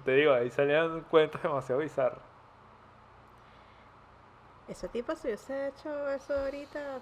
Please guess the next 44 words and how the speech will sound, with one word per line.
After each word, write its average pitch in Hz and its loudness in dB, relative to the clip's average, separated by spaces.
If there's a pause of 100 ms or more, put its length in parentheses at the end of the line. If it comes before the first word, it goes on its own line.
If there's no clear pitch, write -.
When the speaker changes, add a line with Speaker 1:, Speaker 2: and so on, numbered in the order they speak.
(100)
Speaker 2:
se 185 -10
hace 175 -12
la 254 -8
plata. 190 -12 (960)
Total, 185 -12
un 190 -12
OnlyFans 196 -6
con 214 -8
esa 233 -8
vaina, 202 -6
no 214 -12
joda. 233 -4 (100)
Speaker 1:
<laughs> - -20
Speaker 2:
Millonaria. 190 -4 (720)
Speaker 1:
El 104 -12
OnlyFans 113 -10
de 156 -6
la 143 -6
escopetera. - -10
Speaker 2:
El 185 -14
OnlyFans. 170 -14 (340)
Pero 233 -4
sí 247 -12
me 269 -8
acuerdo 311 -8
mucho 311 -6
de 262 0
ese, - -6
Speaker 1:
Escopetera 277 2
punto 214 0
com. - -12 (140)
Speaker 2:
a 226 -2
mí 233 0
me 254 -2
gustaba 262 -2
mucho 247 -2
el 262 0
Urbe 262 0
por 220 -2
eso, 185 -6
porque 185 -8
era 185 -6
un 185 -10
periódico 240 -4